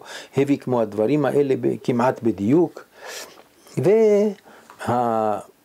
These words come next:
אור החיים הקדוש בספר ויקרא ב-, ב-, בפרק י"ט כותב, "דיוקן האב", כלומר הפנים של האב, "תגביר כוח הקדושה בבן, ותמנעהו מבוא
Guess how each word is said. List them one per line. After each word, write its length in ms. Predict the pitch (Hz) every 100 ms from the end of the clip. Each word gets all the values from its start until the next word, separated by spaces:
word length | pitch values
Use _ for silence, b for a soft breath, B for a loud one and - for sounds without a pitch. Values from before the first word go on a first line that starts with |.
| _
אור 120 | 127
החיים 380 | 123 - 147 254
הקדוש 460 | 214 180 165 170 -
בספר 420 | 123 165 160 135
ויקרא 440 | 120 117 - 147 139
ב-, 100 | 120
ב-, 380 | 101 110 101 95
בפרק 440 | - 165 147 -
י"ט 220 | 104 - 151 147
כותב, 420 | 104 - 175 123 - B B B B
"דיוקן 680 | 101 113 185 254 - 165 139
האב", 520 | 110 123 - 160 104 -
כלומר 320 | 117 117 104
הפנים 580 | - - 104 139 185 110
של 260 | - 98 98
האב, 300 | - 190 87 82 _ _ B B B B B B B B B B _
"תגביר 540 | 139 123 127 180 269 247 _ -
כוח 520 | - 254 233 175 -
הקדושה 680 | - 135 147 - - 180
בבן, 480 | 151 131 101 147 139 95 85 - _ _ _ _ _ -
ותמנעהו 840 | 160 - 185 151 139 156 208 202
מבוא 560 | 190 175 131 131 202